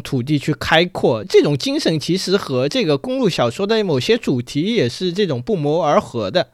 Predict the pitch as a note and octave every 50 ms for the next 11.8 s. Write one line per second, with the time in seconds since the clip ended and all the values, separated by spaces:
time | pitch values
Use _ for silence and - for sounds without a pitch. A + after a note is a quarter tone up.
0 | _ - D4 D#4 E4+ D#4 A3+ F3 D#3+ C#3+ C3 - - B3+ F#3 D#3+ D3 C#3+ C3 -
1 | - F#3+ G3 G3+ G3+ G#3 G3 D#3 C3+ C3+ - - F#3 F3 F3 F3 D#3+ D3+ E3 E3
2 | C#3+ B2+ - G3 G#3 G#3+ A#3 A#3 F#3+ D3+ - C#3 A#2 A2+ - C#3 C#3 - D#3+ D#3
3 | - - G#3+ E3+ D3+ - - F3 - F#3 F#3 D3+ C3 - - G3+ A3 G#3 A#3+ A3
4 | G#3 A#3 G3+ D3+ C3+ B2+ B2+ D3 - - G#3 A3 A#3 A#3+ A3 F3+ - - - D3
5 | C3+ B2 - C#3+ C3+ - F#3 F#3+ F#3 - D#3+ C3+ C3 C3+ C#3 C#3 D3+ E3 - -
6 | - - - - - _ - - - - C#4+ G#3+ D#3+ - - - G#3+ A3 G#3+ -
7 | E3+ C#3 B2 C3+ C3+ C3+ - E3 D#3+ - D3+ B2+ B2+ B2 D3 E3 G3+ F3+ D#3+ D3
8 | D3+ D3 - - D3+ D#3 F#3 B3+ D#3+ E3+ C#3 C#3+ D#3 F3 F#3 - _ _ _ _
9 | _ _ - - F3+ E3+ - F#3+ F3+ - C#4 G#3 - - - - D#3 C#3 B2+ F3
10 | F#3 F#3+ E3+ D3+ C#3 B2+ B2+ B2+ B2 E3 D3+ B2+ B2+ A#2+ A2+ - G3+ G3 F#3+ G3+
11 | G#3+ A3+ F#3 C#3+ C#3+ D3 F3+ G#3+ G3 D3 B2 B2 - B2 G#2+ G2